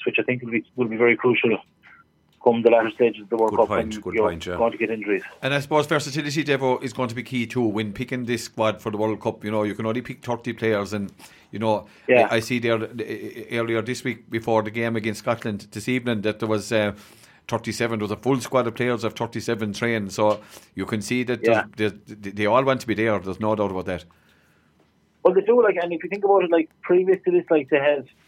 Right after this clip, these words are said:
Speaker 1: fifty of them at a camp, you know, in, um,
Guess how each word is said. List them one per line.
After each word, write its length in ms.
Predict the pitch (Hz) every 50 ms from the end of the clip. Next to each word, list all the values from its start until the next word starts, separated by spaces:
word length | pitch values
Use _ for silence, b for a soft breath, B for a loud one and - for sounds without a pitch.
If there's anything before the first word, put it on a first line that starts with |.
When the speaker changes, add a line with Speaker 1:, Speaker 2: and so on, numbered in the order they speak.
| _ -
Speaker 1:
fifty 260 | 165 156 - - 160
of 100 | 147 135
them 140 | 139 135 135
at 160 | 131 127 135
a 80 | 131
camp, 280 | - - 139 143 131 123 - _ _ _ _ _ _ _ _ _ _ _ _ _ -
you 80 | 135
know, 420 | 135 139 135 131 131 127 117 117 - -
in, 180 | 127 127 123 120 120
um, 400 | 120 120 117 117 117 117 113